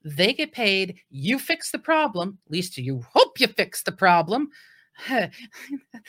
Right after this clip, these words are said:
That's a, that's a whole nother topic unto itself. Reports that don't get fixed, which is why a lot of things end up, um, uh, being disclosed past certain times, because there is, there is a sort of, like, a three, six month rule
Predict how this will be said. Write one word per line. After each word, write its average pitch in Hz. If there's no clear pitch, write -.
That's 302
a, 254
that's 285
a 247
whole 254
nother 226
topic 196
unto 170
itself. 151
Reports 302
that 220
don't 208
get 196
fixed, -
which 170
is 165
why 180
a 170
lot 170
of 175
things 160
end 170
up, 151
um, 147
uh, 143
being 220
disclosed 185
past -
certain 139
times, 127
because 185
there 202
is, 180
there 202
is 190
a 175
sort 180
of, 160
like, 165
a 151
three, 170
six -
month 170
rule 175